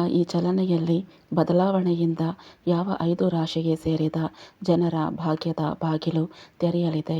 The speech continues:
ಎಂದು ಇಲ್ಲಿ ತಿಳಿಯಿರಿ. ಜ್ಯೋತಿಷ್ಯ ಶಾಸ್ತ್ರದಲ್ಲಿ ಬುಧ ಗ್ರಹನಿಗೆ ವಿಶೇಷವಾದ ಸ್ಥಾನವನ್ನು ನೀಡಲಾಗಿದೆ. ಬುಧ ಗ್ರಹವು ಬುದ್ಧಿ, ತರ್ಕ, ಮಾತು, ವ್ಯಾಪಾರ, ಬುದ್ಧಿವಂತಿಕೆ ಮತ್ತು ಸ್ನೇಹವನ್ನು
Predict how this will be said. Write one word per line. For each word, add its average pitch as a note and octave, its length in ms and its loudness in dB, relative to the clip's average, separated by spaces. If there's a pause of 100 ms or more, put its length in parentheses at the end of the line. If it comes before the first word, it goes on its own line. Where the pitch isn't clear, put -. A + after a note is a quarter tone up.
ಎಂದು D#3+ 300 -2 (360)
ಇಲ್ಲಿ E3 380 0
ತಿಳಿಯಿರಿ. D#3+ 600 0 (800)
ಜ್ಯೋತಿಷ್ಯ F#3 480 -2
ಶಾಸ್ತ್ರದಲ್ಲಿ E3 680 -2 (340)
ಬುಧ F3+ 240 0
ಗ್ರಹನಿಗೆ E3 580 0 (340)
ವಿಶೇಷವಾದ F3+ 800 -2
ಸ್ಥಾನವನ್ನು E3 720 0 (360)
ನೀಡಲಾಗಿದೆ. D#3+ 680 0 (360)
ಬುಧ E3+ 240 0
ಗ್ರಹವು E3 420 -2 (340)
ಬುದ್ಧಿ, D#3+ 380 0 (180)
ತರ್ಕ, D#3+ 300 -2 (240)
ಮಾತು, E3 420 -2 (360)
ವ್ಯಾಪಾರ, E3+ 480 -2 (180)
ಬುದ್ಧಿವಂತಿಕೆ E3 720 -2
ಮತ್ತು D#3+ 300 -2 (380)
ಸ್ನೇಹವನ್ನು F3 720 0